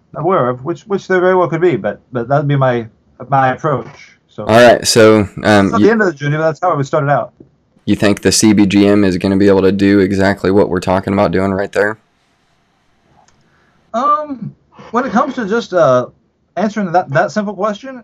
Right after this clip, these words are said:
Speaker 1: uh, I'd say they could do something like that with the, with the mapping.
Speaker 2: Yeah.
Speaker 1: Um, it's just, just a matter of plugging in the data. It, it, it take a little work using the C B G M.
Speaker 2: Yeah.
Speaker 1: But, uh,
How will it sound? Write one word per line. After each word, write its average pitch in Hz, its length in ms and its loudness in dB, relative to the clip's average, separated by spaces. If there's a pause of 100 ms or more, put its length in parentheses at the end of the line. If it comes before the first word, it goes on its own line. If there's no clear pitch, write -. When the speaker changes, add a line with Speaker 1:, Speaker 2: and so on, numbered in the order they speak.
Speaker 1:
uh, 180 280 -2 (440)
I'd 359 280 -6
say 262 300 -6
they 214 140 -6
could 196 160 -4
do 175 120 -4
something 196 380 -4
like 123 260 -6
that 135 180 -2
with 147 120 -8
the, 143 80 -10
with 143 180 -6
the 127 80 -2
mapping. 147 520 -4 (180)
Speaker 2:
Yeah. - 280 -2
Speaker 1:
Um, 113 520 -2 (300)
it's 123 100 -12
just, 135 200 -6 (100)
just 120 220 -10
a 113 40 -8
matter 127 300 2
of 117 140 -6
plugging 143 280 -2
in 147 80 -4
the 139 80 -4
data. 156 480 -2
It, 123 80 -12
it, 123 300 -12
it 131 80 -10
take 143 160 -4
a 127 40 -8
little 113 160 -6
work 135 340 -2
using 113 220 -8
the 104 80 -10
C 113 140 -14
B 101 140 -12
G 98 180 -10
M. 143 220 -8 (100)
Speaker 2:
Yeah. - 180 -12 (160)
Speaker 1:
But, 110 280 -2
uh, 101 180 0